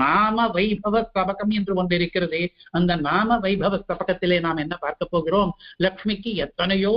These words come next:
திருநாமங்கள் இருக்கின்றனவே, அந்த திருநாமங்களை எல்லாம் நாம் கீர்த்தித்தால் நமக்கு என்னென்ன நன்மைகள் எல்லாம் ஏற்படும் என்பதை அந்த நாம வைபவ ஸ்தபகத்திலே நாம் பார்க்கிறோம்.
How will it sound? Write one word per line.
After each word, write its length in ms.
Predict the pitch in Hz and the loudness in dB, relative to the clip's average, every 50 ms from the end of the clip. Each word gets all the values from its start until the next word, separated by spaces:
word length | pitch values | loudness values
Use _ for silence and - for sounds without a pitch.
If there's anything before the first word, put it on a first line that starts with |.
| 240 240 - - | 2 0 0 0
திருநாமங்கள் 800 | 214 208 214 254 247 226 196 202 214 214 214 214 208 202 202 185 180 | 0 0 0 0 0 0 0 0 -2 -2 -4 -4 -2 -2 0 0 0
இருக்கின்றனவே, 580 | 185 180 - 180 175 170 165 165 156 156 147 147 175 - _ _ _ _ | 0 -2 -2 -4 -4 -4 -4 -2 -2 -2 -2 -4 -4 -8 _ _ _ _
அந்த 280 | 185 185 196 185 185 190 | 2 2 4 2 0 -2
திருநாமங்களை 720 | - 170 180 190 185 190 196 202 208 208 208 196 196 196 | -2 0 0 0 2 0 0 0 0 0 0 0 0 0
எல்லாம் 360 | 190 185 196 190 190 196 202 196 | 0 0 0 0 0 0 0 0
நாம் 260 | 180 175 180 175 - - | 0 0 0 0 0 0
கீர்த்தித்தால் 840 | 202 208 233 220 - - 214 208 - - 190 180 165 160 160 160 - _ _ _ | 0 0 0 -2 -4 -6 -6 -4 -2 -2 -2 0 -2 -2 -4 -6 -8 _ _ _
நமக்கு 340 | 165 165 185 180 180 - 190 170 | -2 0 0 0 -2 -6 -6 -4
என்னென்ன 500 | 160 160 185 196 208 220 220 220 226 226 | -2 0 0 0 0 0 -2 -2 -2 0
நன்மைகள் 540 | 208 185 196 196 202 208 214 190 196 214 208 | 0 0 2 2 2 0 0 0 0 0 0
எல்லாம் 300 | 208 202 196 196 208 202 170 | 0 0 0 0 0 0 0
ஏற்படும் 520 | 175 190 185 - - 180 180 202 196 196 - - - _ - | 0 -2 -2 -2 -2 -2 -2 -2 -2 -4 -6 -10 -14 _ -4
என்பதை 420 | 180 196 208 202 208 208 208 220 226 | -4 -2 0 0 0 0 -2 -2 -2
அந்த 200 | 202 196 190 185 175 | -2 0 0 0 0
நாம 340 | 165 170 185 190 190 185 165 | 0 0 0 0 0 0 0
வைபவ 320 | 165 175 170 147 165 170 170 | 0 0 0 0 -2 -4 -6
ஸ்தபகத்திலே 680 | - - 165 160 175 160 - 156 - - 156 160 175 175 | -6 -6 -4 -4 -4 -4 -4 -6 -6 -4 -2 0 0 2
நாம் 220 | 160 156 156 143 139 139 - _ _ _ _ | 2 0 -2 -2 -4 -6 -8 _ _ _ _
பார்க்கிறோம். 520 | - 165 156 - - - 170 165 - - | 0 0 0 0 -2 -2 -2 -2 -2 -4